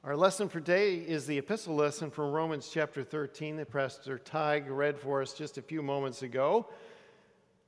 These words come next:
And I know some of you were going, "Ugh."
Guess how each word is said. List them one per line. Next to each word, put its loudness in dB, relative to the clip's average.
And -4
I 2
know 2
some -2
of -2
you -2
were -2
going, -4
"Ugh." -6